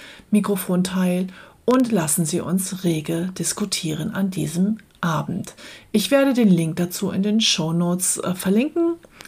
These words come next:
und dann können Sie sich dort anmelden. Wenn Sie diese Episode nach dem zweiten Juni hören,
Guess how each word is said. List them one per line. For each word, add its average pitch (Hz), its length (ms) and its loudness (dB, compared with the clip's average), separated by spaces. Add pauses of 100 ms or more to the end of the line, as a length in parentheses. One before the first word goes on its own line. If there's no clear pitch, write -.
(100)
und 240 200 2
dann 247 160 4
können 165 260 -2
Sie 160 160 -4
sich 185 300 -4
dort 220 340 -4
anmelden. 160 720 -2 (1080)
Wenn 190 280 6
Sie 285 100 4
diese 302 260 6
Episode 233 560 2
nach 180 400 4
dem 285 160 -2
zweiten 247 380 -2
Juni 233 320 2
hören, 226 380 2